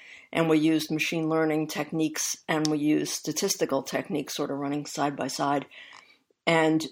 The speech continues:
when we tried to take that model and put it into production, people looked at us like we had two heads, you know, like, "Where are we putting this?" You know, we thought we could get it into a, a call center so that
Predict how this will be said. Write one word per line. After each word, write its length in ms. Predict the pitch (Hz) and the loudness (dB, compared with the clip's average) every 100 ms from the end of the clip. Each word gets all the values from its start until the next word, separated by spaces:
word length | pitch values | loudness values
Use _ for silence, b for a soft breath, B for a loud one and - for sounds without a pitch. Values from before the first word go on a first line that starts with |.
| _ _ _ _ _ - | _ _ _ _ _ -2
when 240 | 170 170 | 2 4
we 80 | 165 | 4
tried 340 | 160 185 180 180 | 2 2 2 2
to 240 | 175 160 - _ | -2 -2 -4 _
take 320 | - 202 208 | 0 2 2
that 420 | 151 147 143 135 - _ - | 2 4 4 2 -2 _ -2
model 520 | 160 196 202 147 135 | 0 2 4 4 4
and 180 | 165 160 | 0 0
put 140 | 196 | -2
it 100 | 175 | 0
into 240 | 165 151 - | 0 0 -2
production, 720 | 165 175 202 - 147 139 151 B B B - | 0 0 0 0 2 2 -2 B B B -4
people 300 | 202 190 160 | -2 2 2
looked 260 | 175 180 | 2 2
at 80 | 170 | 2
us 240 | 151 151 | 4 2
like 160 | 151 151 | 0 0
we 140 | 151 | 0
had 220 | 160 156 156 | 2 0 0
two 200 | 165 156 | -2 2
heads, 440 | 165 131 143 160 | 2 2 0 0
you 40 | |
know, 140 | 151 147 | 2 2
like, 260 | 147 151 | 0 0
"Where 180 | 170 190 | 4 6
are 60 | 208 | 6
we 120 | 208 | 4
putting 400 | - 233 214 151 | 4 4 4 4
this?" 280 | 123 - - - _ _ | 2 0 -4 -8 _ _
You 80 | - | 0
know, 120 | 156 | 2
we 120 | 160 170 | 2 2
thought 280 | 180 175 | 2 2
we 80 | 170 | 0
could 220 | 165 151 | -2 0
get 160 | 170 160 | 4 4
it 100 | 156 | 2
into 340 | 156 147 143 131 | -2 0 0 0
a, 100 | 156 B B B | -2 B B B
a 60 | - | -8
call 260 | - 180 | 0 2
center 440 | 175 156 143 147 147 | 2 0 0 0 0
so 220 | - 147 | 0 2
that 320 | 143 135 - | 2 2 -2